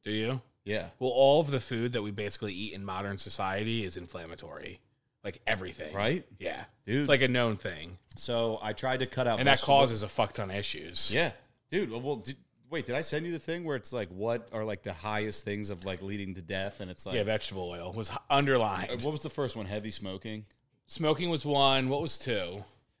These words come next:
Speaker 2: Damn, check. That one's <laughs>
Speaker 1: Last
Speaker 2: heavy
Speaker 1: night.
Speaker 2: smoking?
Speaker 1: Last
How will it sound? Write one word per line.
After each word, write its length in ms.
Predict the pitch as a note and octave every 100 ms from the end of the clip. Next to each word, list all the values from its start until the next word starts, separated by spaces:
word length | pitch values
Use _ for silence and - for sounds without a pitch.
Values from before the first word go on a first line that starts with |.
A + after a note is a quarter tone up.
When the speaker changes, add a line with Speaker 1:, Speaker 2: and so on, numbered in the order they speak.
| _
Speaker 2:
Damn, 280 | F2+ F2+ F#2
check. 420 | - A2+ C3+ - -
That 180 | G2+ A2+
one's 280 | G#2+ - -
<laughs> 1200 | - - - - - - - - - - - -
Speaker 1:
Last 200 | G#2+ G2+
Speaker 2:
heavy 100 | A2+
Speaker 1:
night. 160 | B2+ A2+
Speaker 2:
smoking? 420 | A#2+ A#2+ C3 C3
Speaker 1:
Last 200 | A#2+ A#2